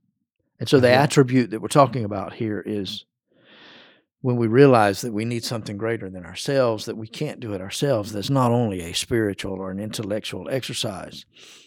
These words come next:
Speaker 1: then we come into the next week,
Speaker 2: Mm-hmm.
Speaker 1: the week of foundations, the week of fellowship, because we need each other.
Speaker 2: Yes.
Speaker 1: Right? So, so you have this continual building up to coming to,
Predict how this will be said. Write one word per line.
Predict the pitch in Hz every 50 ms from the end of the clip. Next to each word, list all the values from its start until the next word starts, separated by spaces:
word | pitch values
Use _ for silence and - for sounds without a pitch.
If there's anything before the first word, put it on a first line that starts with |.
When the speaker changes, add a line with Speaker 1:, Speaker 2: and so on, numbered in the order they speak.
| _ _ _ _ _
Speaker 1:
then | - 117 120 120 120
we | 117 113
come | - - - 117 113 113
into | 104 101 - - 107
the | 98 101 98
next | 101 110 120 117 - - - 98
week, | 95 95 90 92 _ - - _ _ _ _ _ - -
Speaker 2:
Mm-hmm. | 117 107 117 117 127 127 _ _ _ _ _ _ _
Speaker 1:
the | - 110 101
week | 101 113 117 113 - -
of | 101 -
foundations, | - - 117 101 98 95 98 107 113 110 - - 113 98 92 90 -
the | - 110
week | 98 107 110 107 -
of | - 92
fellowship, | - - 220 247 - - - 107 - _ _
because | 123 117 - 120 120 117
we | 120 127
need | 127 120 113 107 101 135
each | 160 165 -
other. | 247 247 240 - - - - _ _ _ _ _ _ _
Speaker 2:
Yes. | - 123 127 - - - - - _ _ _
Speaker 1:
Right? | - 120 131 139 - _
So, | - - - 131 120 - -
so | - -
you | 127 120 123
have | - - - 147 139 135
this | 135 120 - -
continual | _ - 135 123 - - - 180 165 170 165 160 147 135 131 127 120 117 120 _ - - _ _ _ _ _ _ 123 123 117
building | 135 139 139 143 135 135 131 120 117 - -
up | 147 139 135 120 - _ _ _ - _ _ _
to | - - - 147 131 120 113
coming | - - - 135 127 123 127 120 120 123 113 - -
to, | - 131 120 117 110 107 104